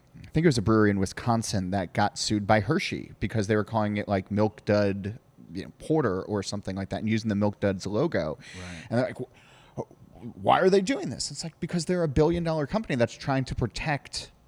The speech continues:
Speaker 2: Their
Speaker 1: yeah, their
Speaker 2: trademarks, yeah.
Speaker 1: trademarks. Like, like, why did you do it?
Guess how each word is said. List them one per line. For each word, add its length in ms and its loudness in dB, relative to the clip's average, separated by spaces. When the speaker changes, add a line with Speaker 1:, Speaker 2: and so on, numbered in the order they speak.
Speaker 2:
Their 120 -12
Speaker 1:
yeah, 200 4
their 160 4
Speaker 2:
trademarks, 40 -6
yeah. 40 -4
Speaker 1:
trademarks. 460 -2
Like, 260 0
like, 160 2
why 260 2
did 220 2
you 260 -2
do 220 -2
it? 100 -16